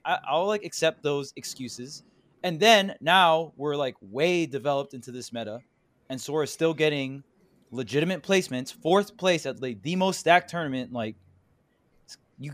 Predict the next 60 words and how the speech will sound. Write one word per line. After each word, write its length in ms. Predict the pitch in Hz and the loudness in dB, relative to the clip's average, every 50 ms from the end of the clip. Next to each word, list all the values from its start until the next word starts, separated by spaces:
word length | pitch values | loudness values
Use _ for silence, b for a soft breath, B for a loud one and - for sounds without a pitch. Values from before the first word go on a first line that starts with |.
| - - | -10 2
there's 360 | 151 196 214 220 208 156 131 | 8 8 8 8 8 4 2
no 220 | 135 165 196 226 202 | 6 8 8 8 8
fucking 320 | - 208 214 208 214 190 | 6 2 2 2 2 2
argument. 340 | - 214 247 208 151 117 113 | 4 2 2 2 -2 -8 -8
This 100 | 135 - | -10 -8
character 520 | - - 190 202 202 - 214 208 202 196 B B B B B | -2 0 0 0 0 0 0 0 0 0 B B B B B
is 200 | 180 180 - - - | -2 -2 -2 0 2
at 260 | 160 180 165 - - | 2 2 2 2 0
bare 200 | - 165 196 202 | 0 2 2 2
minimum 420 | 190 170 180 185 180 170 160 143 120 | 2 0 0 0 0 -2 -2 -2 2
relevant 380 | 113 139 151 160 160 143 147 143 | 6 6 6 6 6 2 -2 -6
in 60 | 139 | -6
the 80 | 131 117 | -6 -4
meta. 300 | 123 110 87 85 107 - _ _ _ _ _ | -6 -6 -6 -8 -12 -18 _ _ _ _ _
You 100 | - 151 | -16 -10
can't 320 | - - 185 190 202 202 - b b b b b b | -4 0 2 2 2 0 -2 b b b b b b
go 160 | - 147 165 185 | 2 4 4 4
to 80 | 196 | 4
a 60 | 185 | 2
tournament 380 | 175 - 147 151 165 180 190 175 | 0 0 -2 -2 -2 -2 -2 0
nowadays, 580 | 185 185 185 175 185 190 196 202 220 208 202 - | 2 2 2 2 2 0 0 0 -2 -2 -6 -8
especially 380 | - - - 175 180 175 - 185 | -8 -6 -2 -2 -2 0 0 -4
if 80 | 160 - | -4 -4
Kameme's 380 | - 143 147 156 175 185 180 165 | -4 -2 -2 -2 -2 -2 -4 -4
there, 100 | 185 180 | -4 -4
and 80 | 160 | -4
just 100 | 139 123 131 | -4 -4 -2
be 40 | 135 | -2
like, 100 | 123 127 | 0 2
"Oh, 220 | 190 180 156 143 | 4 6 6 6
I 200 | 131 - 147 185 | 6 6 4 4
just, 300 | 196 190 165 - - - B B B B | 4 2 -2 -4 -8 -14 B B B B
I 80 | B 214 | B 4
can 140 | 202 214 180 | 4 4 4
go 200 | 160 180 180 175 | 6 6 6 6
and 80 | 160 151 | 6 6
not 160 | 147 147 139 | 4 4 2
know 100 | 143 143 | 2 -2
the 80 | 139 | -2
Sora 240 | 131 - 127 127 131 123 | -2 -2 -2 -2 -2 -2
matchup. 320 | 127 120 127 - 143 127 | -2 -2 -2 -2 -4 -6
Who 100 | 131 170 147 | -4 -4 -4
gives 180 | 127 127 120 | -4 -4 -4
a 60 | 123 117 | -4 -6
fuck? 320 | - - 120 120 120 - | -2 2 2 2 0 0
Like, 140 | 113 110 104 | -6 -6 -6
I'm 140 | 120 120 113 | -6 -6 -4
good 160 | 120 113 101 | -6 -6 -6
to 80 | 107 | -6
go," 140 | 98 95 90 90 | -8 -6 -6 -6
right? 280 | 92 95 98 98 - _ _ _ _ _ _ _ _ _ _ _ - 113 | -4 -4 -4 -6 -6 _ _ _ _ _ _ _ _ _ _ _ -10 -6
Th-, 140 | 139 156 156 | -4 -2 0
this 120 | 165 175 165 | 0 0 2
is 60 | 175 | 2
a 60 | 156 | 2
character 320 | - - 180 208 202 - | 4 4 4 4 4 0
you 100 | 143 120 | -4 0
have 160 | 123 160 196 - | 2 2 2 2
to 80 | 123 101 | -2 -10
respect. 520 | 98 - - 185 311 285 - - - - | -8 -4 -2 0 0 0 -2 -4 -12 -20